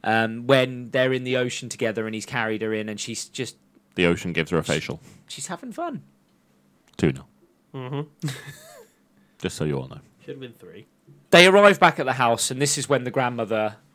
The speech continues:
Speaker 1: goes up to Tsuneo, grabs him by the dick, and twists it, <laughs> and says, "I told you to come back home, not come back <clears throat> in the evening."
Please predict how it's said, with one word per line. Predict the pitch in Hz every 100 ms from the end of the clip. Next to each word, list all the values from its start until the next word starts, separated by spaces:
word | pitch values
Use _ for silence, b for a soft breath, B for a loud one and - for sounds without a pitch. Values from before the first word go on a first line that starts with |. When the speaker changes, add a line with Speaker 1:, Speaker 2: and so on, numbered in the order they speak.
| -
Speaker 1:
goes | 139 127
up | 127 120
to | 123
Tsuneo, | 110 127 113 107 104 104 101 -
grabs | - 139 123 110
him | 120 113 107 _ _ -
by | - 165
the | 147 127
dick, | 110 101 - - _ _ _ b b b _ -
and | 135
twists | 143 143 143 -
it, | 110 -
<laughs> | - 156 - 214 214 - 156 - -
and | 151 151 156 147
says, | 180 165 151 139 B B B B B B B _ _ _ _ -
"I |
told | 139 - 143 135
you | 117
to | -
come | - - 120
back | 107 110 - - - _ _ _
home, | - - 117 95 90
not | 127 110 - - _
come | - 139
back | 127 117 - - _ _ _ _ _ _
<clears throat> | 131 - 147 -
in | 156
the | 135
evening." | 127 120 110 87 85